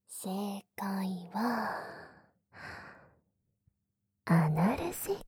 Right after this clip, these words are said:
クスです。あ、<laughs> その顔。いつもの変態モードに入ったね。すぐわかるよ。君だって興味あるでしょ？私たち、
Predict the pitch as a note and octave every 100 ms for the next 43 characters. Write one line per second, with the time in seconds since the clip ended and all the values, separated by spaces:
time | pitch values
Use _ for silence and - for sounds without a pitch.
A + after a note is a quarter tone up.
0 | _ - - - - - - - - -
1 | _ _ _ _ _ _ _ _ _ -
2 | - _ _ - C4+ D#4+ - - - G3
3 | F#3+ - - - - _ _ - - -
4 | - - - A3 - G#3 F3 E3 - A3
5 | C4 C#4+ D4+ D#4+ F4 D#4+ C4 - C4+ -
6 | B3+ B3 C#4+ D4+ - - _ _ _ _
7 | - - - - _ _ _ _ - -
8 | - - - - - B3+ - D#4 F#4 _
9 | _ _ _ _ _ _ _ _ _ -
10 | F#3+ G#3 C#4 F4+ F#4+ - A#3+ - B3 A#3+
11 | G3 F#3+ G#3+ F#3+ F3+ - C#4 F4 - _
12 | _ _ _ _ _ _ _ _ _ -
13 | F#3 - G#3 - - - -